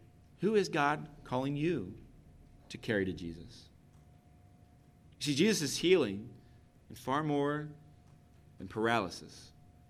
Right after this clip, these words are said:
he's forgiving sin. He's forgiving sin. And so,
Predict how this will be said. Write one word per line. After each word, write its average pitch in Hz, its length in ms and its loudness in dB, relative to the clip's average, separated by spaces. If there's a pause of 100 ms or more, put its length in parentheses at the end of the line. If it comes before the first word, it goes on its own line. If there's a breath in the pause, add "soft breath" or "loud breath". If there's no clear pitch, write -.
(640)
he's 104 120 -8
forgiving 101 380 -4
sin. 87 340 -8 (1600)
He's 95 140 -8
forgiving 92 420 -4 (160)
sin. 87 340 -10 (2250 soft breath)
And - 100 -8
so, 110 480 8